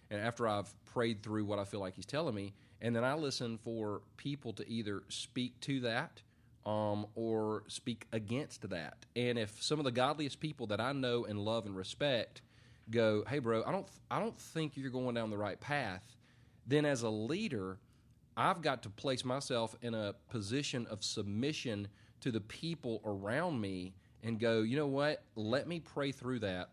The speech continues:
and see." And Shane, I can honestly only think of one or two occasions in the ten and a half year history of New Spring Church where I had to go against everybody and go, "Guys, I, I, I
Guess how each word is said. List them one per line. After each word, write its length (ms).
and 220
see." 500
And 80
Shane, 240
I 140
can 200
honestly 480
only 280
think 260
of 160
one 360
or 160
two 300
occasions 920
in 160
the 100
ten 240
and 100
a 60
half 300
year 400
history 500
of 100
New 160
Spring 320
Church 460
where 220
I 240
had 320
to 80
go 340
against 720
everybody 720
and 100
go, 180
"Guys, 520
I, 240
I, 140
I 180